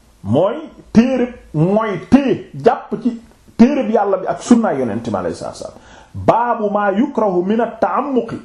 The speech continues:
wa at-tanaazu'i fil ilm. Baabu buntu maa, la nga xam ne yukrahu la ñuy sib, la ñuy bañ di ko tere fi at-ta'ammuqi di xóot, wa at-tanaazu'i xëccoo fil ilmi ci xam-xam. Allah,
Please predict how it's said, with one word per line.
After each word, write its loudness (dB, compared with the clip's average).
wa 2
at-tanaazu'i -2
fil -2
ilm. -4
Baabu 2
buntu 0
maa, -2
la 0
nga 0
xam -4
ne 0
yukrahu 0
la 0
ñuy 0
sib, 2
la 2
ñuy -2
bañ 0
di 0
ko 0
tere 0
fi -2
at-ta'ammuqi 0
di 2
xóot, 0
wa 4
at-tanaazu'i -2
xëccoo 2
fil -2
ilmi -2
ci 2
xam-xam. -4
Allah, -2